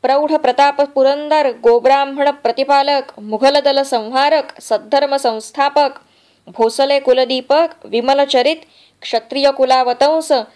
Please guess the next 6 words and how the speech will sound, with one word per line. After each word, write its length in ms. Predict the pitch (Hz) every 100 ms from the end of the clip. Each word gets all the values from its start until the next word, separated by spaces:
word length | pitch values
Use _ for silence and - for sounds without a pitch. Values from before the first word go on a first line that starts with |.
| _ _
सिंहासनाधीश्वर 1600 | - - 214 233 262 269 269 262 262 262 254 247 - 277 339 320
महाराजा 800 | 240 202 240 262 254 262 294 311
राजा 400 | 240 220 226 277
शिवछत्रपती. 960 | 269 - 220 240 302 320 320 311 285 226 _ _ _ _ _ _ _ _ _ _
अवघ्या 400 | - 214 226 262
नगरीत 440 | 247 226 247 277